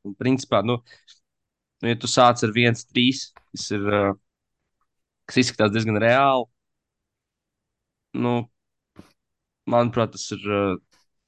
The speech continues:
baigi, baigi slikts, uh, starts Eirolandes sezonai priekš tādas komandas kā Virtus, lai, uh, lai, lai cīnītos par play-offiem. Protams, tā, tā sezona ir gara, un tas man ir tikai tā, tā sajūta līmenī, bet, uh, nu, vienkārši liekas, ka,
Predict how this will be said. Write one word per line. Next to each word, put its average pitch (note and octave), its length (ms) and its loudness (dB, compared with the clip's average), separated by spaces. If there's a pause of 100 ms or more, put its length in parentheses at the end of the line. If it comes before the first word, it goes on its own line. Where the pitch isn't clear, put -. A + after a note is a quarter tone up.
(280)
baigi, G#2+ 460 -2
baigi G2 280 -4
slikts, - 580 -10
uh, - 160 -2
starts - 460 0
Eirolandes G2 480 4
sezonai G2+ 380 0
priekš - 240 -4
tādas G2 260 2
komandas G#2 320 -4
kā F#2+ 160 0
Virtus, - 460 -2
lai, F2+ 160 0 (960)
uh, D2+ 320 -2 (640)
lai, E2 140 0 (260)
lai F2+ 140 -2
cīnītos G2+ 540 0
par G#2 120 -8
play-offiem. G#2+ 380 0
Protams, B2+ 300 4
tā, F#2 140 4 (160)
tā G#2 140 4
sezona G#2+ 460 2
ir - 100 -8
gara, A2+ 260 2
un G#2 80 -8
tas - 160 -18
man G#2 160 -16
ir - 140 -16
tikai G2+ 240 2
tā, G#2 140 -2 (480)
tā - 100 -2
sajūta A#2 480 6
līmenī, A2 480 2
bet, - 140 -6 (160)
uh, G2+ 200 -4 (840)
nu, A#2+ 120 4
vienkārši G#2+ 300 0
liekas, G#2 280 0
ka, F2+ 160 -4